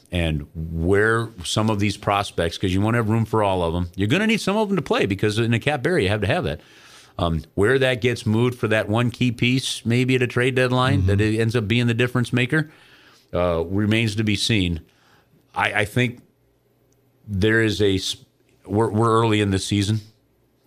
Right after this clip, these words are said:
Speaker 1: Okay. Um, I don't know exactly when this part will air, but so we're, we're, we're fourteen to sixteen games in, let's
Speaker 2: Right.
Speaker 1: say. Um, and, uh, there is a special vibe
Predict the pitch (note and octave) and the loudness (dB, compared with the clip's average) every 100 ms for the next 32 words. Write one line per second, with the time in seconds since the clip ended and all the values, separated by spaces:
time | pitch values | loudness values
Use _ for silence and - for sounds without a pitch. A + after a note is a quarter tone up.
0 | _ G2+ G2 G#2 G#2 _ E2+ D#2+ D2 C#2+ | _ -2 0 -2 -6 _ -4 -2 -4 -6
1 | D#2 F2+ F2 E2 D#2 F2+ F2 E2 F#2 F2 | -2 0 0 0 0 -2 -2 0 0 0
2 | F#2+ - G2 F2+ F#2 G2 E2 - E2+ D#2 | -2 -2 -2 0 0 0 -2 -2 -2 0
3 | E2+ D#2 - - - G2+ F#2+ G#2 G#2 F2+ | 0 -2 -4 -6 -2 -2 0 0 0 0
4 | - G2+ - G#2 G2+ G2+ F#2+ A2+ A2+ G2+ | -2 -2 0 0 2 2 0 2 2 2
5 | G2 B2+ C3+ - - - - - F2 F2+ | 2 0 -4 -10 -20 -20 -20 -6 -2 0
6 | E2 D#2+ D2 D2 G2 F#2 F2 E2 D2+ - | 0 -2 -4 -6 -2 0 0 -2 -4 -4
7 | E2+ D#2+ C#2+ - _ _ _ _ _ _ | -2 -2 -4 -10 _ _ _ _ _ _
8 | _ _ _ _ _ _ _ - G2+ G#2+ | _ _ _ _ _ _ _ -6 0 2
9 | G#2+ G2+ F#2+ - A2 G2+ A2 F2 F#2+ F2+ | 4 2 -2 0 -2 0 -2 0 0 0
10 | D#2 | -2